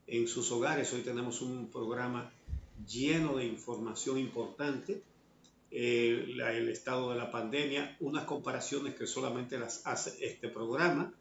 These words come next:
de... Eh, eh, hoy, hoy tenemos comparaciones de los mismos centros hospitalarios hace dos semanas y hoy, como la ocupación que tenían,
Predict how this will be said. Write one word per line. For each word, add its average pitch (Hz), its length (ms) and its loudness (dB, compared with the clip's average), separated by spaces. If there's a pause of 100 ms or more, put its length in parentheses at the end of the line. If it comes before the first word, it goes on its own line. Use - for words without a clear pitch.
(420)
de... 135 540 6 (460)
Eh, 120 800 2 (800)
eh, 143 220 6
hoy, 165 220 10
hoy 196 100 8
tenemos 175 540 6
comparaciones 135 1000 0 (380)
de 135 220 6
los 135 200 4
mismos 214 300 6
centros 190 320 6
hospitalarios 120 800 0 (560)
hace 175 240 6
dos 175 160 8
semanas 180 680 4 (340)
y 117 180 4
hoy, 107 260 6 (960)
como 143 800 4 (400)
la 131 160 4
ocupación 127 520 0
que 135 120 -2
tenían, 143 640 0